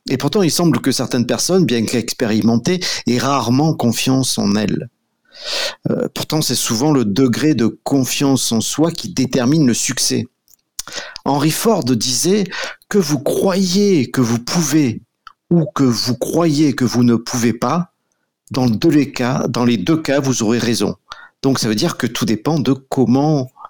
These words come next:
on pense. Pour moi, la confiance en soi provient de trois puissantes capacités que tout être humain devrait posséder. Premièrement, la capacité à avoir une image positive de soi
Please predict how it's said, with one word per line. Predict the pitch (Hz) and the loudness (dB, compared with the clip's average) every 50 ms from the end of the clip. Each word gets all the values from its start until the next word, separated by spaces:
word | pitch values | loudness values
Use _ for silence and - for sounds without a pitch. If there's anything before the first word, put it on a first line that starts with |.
| _ | _
on | - 117 107 | -2 -2 -2
pense. | 107 - 147 131 110 98 - - - - - _ _ - - - - - - - | 0 0 0 0 0 0 -2 -4 -6 -6 -10 _ _ -14 -10 -8 -8 -8 -4 -2
Pour | - 165 143 | 0 0 2
moi, | 143 185 220 233 220 202 - _ _ - _ _ _ _ - - - - - | 4 4 2 2 0 -2 -6 _ _ -20 _ _ _ _ -16 -14 -14 -10 -4
la | - 117 120 117 - - - - | -2 0 0 0 -4 -6 -6 -2
confiance | - 254 220 202 - - 214 196 160 - - 127 | 2 2 2 2 2 2 2 2 2 2 2 0
en | 120 110 | 0 0
soi | - - - 98 98 101 123 175 - _ | 0 -2 0 0 0 0 0 -4 -6 _
provient | - - - - 131 117 113 135 165 180 196 196 | -6 -4 -2 0 0 0 0 2 2 4 4 4
de | 170 120 95 120 117 | 2 2 2 0 0
trois | 113 117 - - - - 185 190 185 190 - | 0 -2 -4 -4 -2 0 -2 -2 -2 -6 -8
puissantes | - - - 151 - - - - 180 180 170 - - - _ - | -6 -6 -4 -2 -2 -2 -2 0 0 0 0 -2 -4 -10 _ -8
capacités | - 170 156 - 151 151 - - - 135 - - - 123 131 165 160 - - - - - - - | -8 -6 -6 -6 -4 -4 -2 -2 -2 -2 -2 -2 0 0 0 0 -2 -4 -6 -6 -6 -8 -4 -2
que | - 123 | -2 -2
tout | 120 - - 226 226 - | -2 -2 -4 -2 0 0
être | 220 - - - | -2 -2 0 0
humain | 185 160 170 208 220 | 2 4 4 4 4
devrait | 196 147 139 117 151 196 202 202 - - _ | 4 2 2 2 2 2 0 0 -4 -6 _
posséder. | - 165 151 - - 127 104 117 110 110 - _ - - - _ _ _ _ - - - _ _ _ _ _ _ _ _ _ _ _ _ | 0 0 0 0 -2 -2 -2 -2 -2 -2 -6 _ -20 -20 -20 _ _ _ _ -20 -20 -20 _ _ _ _ _ _ _ _ _ _ _ _
Premièrement, | - - 220 208 196 165 117 107 101 98 - - - _ _ _ - - - - - - | -2 2 2 2 2 2 0 0 -2 -4 -6 -10 -16 _ _ _ -16 -14 -14 -10 -4 -2
la | 117 113 | -2 -2
capacité | 113 - 175 170 175 185 170 - - 147 131 - - 110 123 165 156 - _ | -2 -2 -2 0 0 0 0 0 -2 -4 -4 -2 0 0 0 0 -2 -4 _
à | - 113 113 | -4 -4 -2
avoir | 110 101 120 143 147 135 | 0 2 2 2 2 2
une | 113 110 117 | 2 2 4
image | 117 117 127 147 165 160 - - - _ _ | 4 4 4 4 2 0 -2 -4 -10 _ _
positive | - 190 180 160 143 151 - - - 151 123 - | -2 0 0 0 0 -4 -6 -4 -6 -6 -4 -2
de | 131 117 | -2 -2
soi | 98 - - 110 117 120 151 | 0 -2 -2 -2 -2 -2 -4